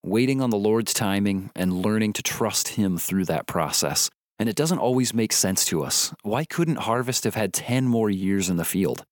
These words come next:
Why didn't Jesus spend more than three years in His official ministry? Why do we have to wait for things that are good for us and for others? I really wish I had a good answer for us.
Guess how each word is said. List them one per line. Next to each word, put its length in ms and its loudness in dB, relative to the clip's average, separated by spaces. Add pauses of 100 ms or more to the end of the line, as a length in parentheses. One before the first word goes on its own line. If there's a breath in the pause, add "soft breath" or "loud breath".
(240)
Why 180 -2
didn't 220 0
Jesus 400 2
spend 420 0
more 280 2
than 100 0
three 320 0
years 380 2
in 80 0
His 180 0
official 360 -2
ministry? 520 0 (260)
Why 200 0
do 80 2
we 80 4
have 140 0
to 100 0
wait 360 0
for 140 -2
things 440 0
that 120 0
are 60 0
good 280 0
for 240 -2
us 420 0
and 140 -2
for 200 0
others? 460 -2 (380)
I 40 -2
really 300 0
wish 200 2
I 80 0
had 160 0
a 60 -2
good 180 0
answer 320 0
for 280 -2
us. 200 -2